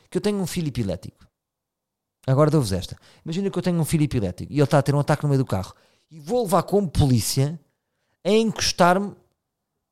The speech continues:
E depois, agora também vamos ver com que,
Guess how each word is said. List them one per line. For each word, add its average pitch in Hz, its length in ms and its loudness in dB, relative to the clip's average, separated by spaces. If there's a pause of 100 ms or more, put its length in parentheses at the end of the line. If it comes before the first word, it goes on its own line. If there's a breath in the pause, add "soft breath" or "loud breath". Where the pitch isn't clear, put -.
(2500)
E 208 120 -2
depois, 104 340 2
agora 107 180 0
também 113 200 0
vamos 139 260 -2
ver 160 320 2 (500)
com 185 380 -4
que, 165 560 -2